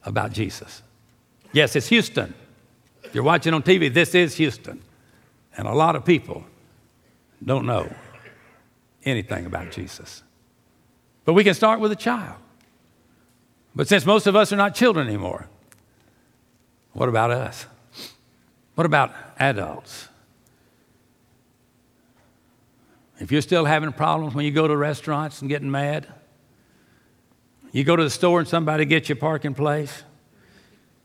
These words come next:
and goodness help you when you go to the big store and you're trying to adjust your groceries and somebody gets in front of you,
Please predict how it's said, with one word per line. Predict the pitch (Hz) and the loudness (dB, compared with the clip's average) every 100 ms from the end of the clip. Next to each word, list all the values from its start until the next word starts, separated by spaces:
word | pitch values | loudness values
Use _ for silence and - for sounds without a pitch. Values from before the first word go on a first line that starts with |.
| _ _ _ 311 330 - - _ - | _ _ _ -20 -20 -20 -20 _ -10
and | 127 | -10
goodness | - 170 139 120 | 2 2 2 -2
help | 156 160 - 135 123 | 0 -2 -4 -16 -12
you | 147 | -6
when | 151 151 | -2 -2
you | |
go | 135 160 160 | 2 2 0
to | 156 | -2
the | 139 | -2
big | 135 151 120 | 0 0 0
store | - - - 165 160 151 - - - - | -16 -6 0 2 2 0 -8 -20 -18 -6
and | |
you're | 135 | -6
trying | 120 160 151 | -2 -2 0
to | 135 | -2
adjust | 117 151 135 | 0 0 0
your | 139 | -2
groceries | 123 147 143 151 127 | 0 0 0 -2 -4
and | 120 | -4
somebody | - 143 131 127 | -4 0 2 2
gets | 120 127 127 | 0 -2 -4
in | |
front | 104 135 123 | -6 -4 -2
of | 120 | -2
you, | 123 120 | 0 0